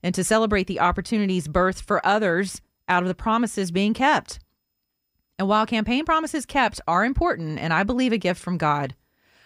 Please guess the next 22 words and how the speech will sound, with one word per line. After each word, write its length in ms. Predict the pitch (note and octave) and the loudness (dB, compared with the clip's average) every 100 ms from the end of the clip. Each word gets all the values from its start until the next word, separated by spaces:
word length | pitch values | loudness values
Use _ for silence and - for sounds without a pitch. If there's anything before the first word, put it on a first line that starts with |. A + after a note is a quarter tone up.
| - | -4
when 160 | E3+ F#3+ | 0 2
it 100 | F#3 | 2
involves 340 | F3+ F#3 F#3 | 2 0 2
our 140 | E3+ | 0
liberty, 400 | D#3+ F#3+ F#3+ G3 | 0 0 0 0
our 160 | F#3 D#3+ | 0 -2
safety, 380 | - F3+ F3+ F3 | 0 -2 0 -2
and 80 | D3+ | -2
our 80 | |
progress 480 | D3+ E3 E3 D#3+ D3+ | 0 2 2 2 -2
toward 220 | - D#3+ | -2 -4
justice, 360 | D3+ E3+ - E3 | 0 -2 -2 -6
peace, 220 | F#3+ F3+ | -4 -4
and 80 | D#3+ | 0
order, 320 | E3 G3+ A#3 - - _ - | 2 2 0 -2 -16 _ -2
I 120 | F3+ | -2
can't 280 | - A3 - | 0 -2 -2
stop 360 | - F#3+ F#3 | 0 0 0
there 180 | D#3+ C#3+ | 0 -2
this 220 | C3+ D3 | -2 -4
season 380 | - D#3+ D3 D3 | -2 -2 0 0
because 440 | C#3+ - D#3 C#3+ | -2 0 0 0